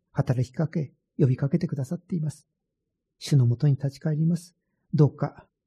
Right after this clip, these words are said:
復活の主キリストが、なお今日から明日へと、私たちと共に歩んでください。感謝します。主イエスキリストの皆によっ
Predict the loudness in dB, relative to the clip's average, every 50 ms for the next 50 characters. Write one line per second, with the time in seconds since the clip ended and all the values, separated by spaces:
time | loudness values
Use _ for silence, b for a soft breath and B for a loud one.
0 | _ _ _ _ -20 -20 _ -2 0 2 2 2 2 0 0 -2 -2 -2 -2 -4
1 | -4 -2 -2 -2 -4 _ -4 -2 -2 -2 -2 -6 -10 _ _ _ _ _ _ 2
2 | 2 2 2 0 0 0 0 0 0 0 -2 -2 -2 -4 -6 -6 -4 -4 -4 -4
3 | -4 -8 -12 -14 _ _ _ _ _ _ _ _ _ -8 -6 -6 -4 -6 -8 -6
4 | -8 -10 -10 -8 -12 -8 -4 -2 0 0 2 0 0 0 -2 -6 -6 -6 -6 -8
5 | -10 -12 -12 -12 -14 -14 -12 -14 -14 -14 -16 _ _ _ _ _ _ _ _ _
6 | _ _ _ _ _ _ -4 -2 -2 -2 -4 -8 -8 -6 -6 -4 -4 -6 -10 -16
7 | _ _ _ _ _ _ _ _ _ _ _ -10 -4 -4 -4 -4 -4 -8 -8 -4
8 | -4 -4 -4 -4 -4 -2 0 0 2 2 0 0 0 0 0 0 -2 -4 -6